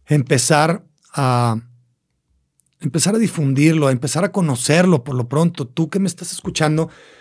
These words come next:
decir, "Bueno, ya hay, mínimo, investíganos, ¿sí?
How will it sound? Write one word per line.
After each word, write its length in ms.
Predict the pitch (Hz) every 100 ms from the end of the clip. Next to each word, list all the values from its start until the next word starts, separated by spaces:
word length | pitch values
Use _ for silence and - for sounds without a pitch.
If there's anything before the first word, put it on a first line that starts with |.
| _ _ _ _ _ _ -
decir, 300 | 156 147 135
"Bueno, 380 | 165 165 120 - - _ _
ya 340 | - 156 156 160
hay, 280 | 165 165 -
mínimo, 540 | 165 151 175 180 160 - _ _
investíganos, 920 | - 131 131 - 208 190 151 127 - _ - _
¿sí? 140 | -